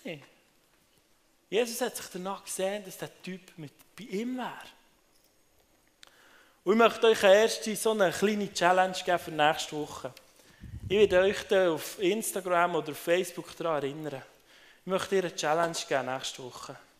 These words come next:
Nimm mal ein Kerzchen in deinem Zimmer in einer ruhigen Minute. Nimm dein Bankkärtchen. Oder vielleicht dein Sparsäule, was auch immer.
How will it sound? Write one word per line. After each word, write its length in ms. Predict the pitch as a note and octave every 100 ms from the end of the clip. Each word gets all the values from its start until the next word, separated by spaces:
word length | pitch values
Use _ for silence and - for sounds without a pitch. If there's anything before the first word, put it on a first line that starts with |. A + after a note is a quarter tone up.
| _ _ _ _ _ -
Nimm 160 | F#3
mal 180 | A3 A3+
ein 60 | G#3+
Kerzchen 540 | - F3 G3 G3+ -
in 40 | F#3
deinem 220 | G3 F#3+
Zimmer 360 | - F#3 G3+
in 160 | F#3 C#3+
einer 120 | D3
ruhigen 340 | D#3+ G3 F#3+ E3
Minute. 560 | D#3 E3+ F#3+ - G3+ - - _ _ _ _ _ _ _ -
Nimm 180 | G3
dein 120 | A3 G#3 -
Bankkärtchen. 880 | F3+ A3+ - G#3 G3+ G#3+ - A#3 A3 - _ _ _ _ _ _ _ _ _ _ _ -
Oder 180 | E3 D#3
vielleicht 380 | G3 G3+ - -
dein 100 | G3
Sparsäule, 1040 | - - - E3+ F#3+ - F3 F3+ F#3+ G3
was 240 | E3+ F3
auch 60 | F3+
immer. 340 | D#3+ F3+ G#3